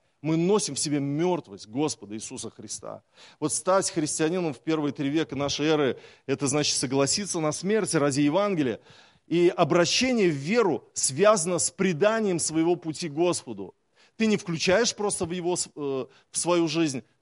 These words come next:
ты предан Ему, ты полностью посвящен Ему. И А, в первом Коринфянам, в двенадцатой главе, в тре-, в третьем стихе апостол Павел говорит: «Потому сказываю вам, что никто, говорящий Духом Божиим,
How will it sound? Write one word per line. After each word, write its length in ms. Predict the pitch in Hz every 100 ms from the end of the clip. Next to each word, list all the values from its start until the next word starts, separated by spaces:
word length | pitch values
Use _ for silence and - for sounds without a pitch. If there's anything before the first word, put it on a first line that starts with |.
| _
ты 100 | 196
предан 640 | 151 185 175 180 170 139
Ему, 260 | 123 107 95 _ _
ты 100 | 175
полностью 640 | - - 190 196 175 -
посвящен 640 | 139 147 - 151 - 165 135
Ему. 260 | 113 98 _ _ - - _ -
И 640 | 165 170 165 160 147 120 - _ _ _ _ _ _ - 123
А, 260 | 123 123
в 200 | 123 -
первом 300 | - 170 160
Коринфянам, 520 | 147 147 165 156 139
в 60 | 117
двенадцатой 420 | 117 147 151 -
главе, 240 | 127 147 147
в 40 |
тре-, 180 | 143 143
в 80 | -
третьем 320 | 151 151 135
стихе 340 | - 131 165
апостол 360 | 151 - 147 127
Павел 300 | - 143 131
говорит: 340 | 123 131 147
«Потому 300 | - 135 143
сказываю 420 | 139 147 143 139 135
вам, 200 | 143 143
что 160 | -
никто, 440 | 156 170 - 240 196
говорящий 540 | 139 147 170 156 143
Духом 360 | 123 247 175 139
Божиим, 380 | 135 131 135